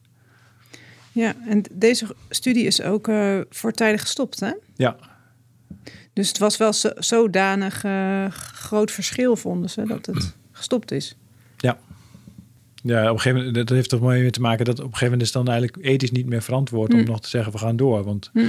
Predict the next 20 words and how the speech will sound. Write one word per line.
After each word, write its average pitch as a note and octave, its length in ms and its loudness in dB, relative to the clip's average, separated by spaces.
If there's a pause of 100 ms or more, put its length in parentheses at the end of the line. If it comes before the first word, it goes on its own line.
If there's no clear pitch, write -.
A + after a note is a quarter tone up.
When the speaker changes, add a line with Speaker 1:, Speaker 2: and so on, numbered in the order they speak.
(120)
Speaker 2:
je G#2+ 140 -2
weet A2+ 240 2
dat A#2 160 -2
je A#2 140 -2
de, A2 260 -4
eh, A2+ 520 -6 (580)
de G#2 160 -4
doorgroep B2 520 0
eigenlijk A2+ 340 -2
aan A#2 120 -2
een A2+ 100 0
risico A2+ 280 -4
blootstelt A#2 480 -2
wat, A2 240 -6 (200)
wat, G#2+ 260 -8
eh, G#2+ 320 -2 (1000)
wat G#2+ 140 -6
buiten A2+ 320 0
de A2 60 -2
medisch-ethische A2 760 -2